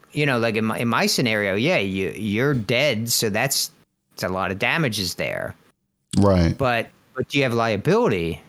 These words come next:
Speaker 1: Is it my fault? I, I don't, I don't know. I don't, I don't know that it is. So you're right. How, and, and, and getting back to your question, how do you value that? It's tricky because how do you compensate somebody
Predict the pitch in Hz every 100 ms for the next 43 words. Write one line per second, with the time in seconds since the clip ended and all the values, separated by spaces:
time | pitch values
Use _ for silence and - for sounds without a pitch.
0 | _ 131 139 123 127 - 160 220 120 92
1 | 62 - - _ _ _ _ _ _ -
2 | - - - - 110 95 - - 113 110
3 | 104 143 196 104 82 73 - - - -
4 | - 123 123 - 117 113 107 104 92 95
5 | 117 185 185 98 87 - - - - -
6 | - - - 139 131 127 156 151 110 123
7 | 110 - 110 101 92 104 101 92 104 101
8 | 95 - 120 143 - 90 107 123 117 101
9 | 95 95 131 190 143 85 65 50 50 -
10 | - - 135 139 113 - 220 220 120 101
11 | 107 - 120 117 113 107 107 101 98 -
12 | - - - 151 160 127 139 143 143 110
13 | 113 101 - 107 107 101 101 98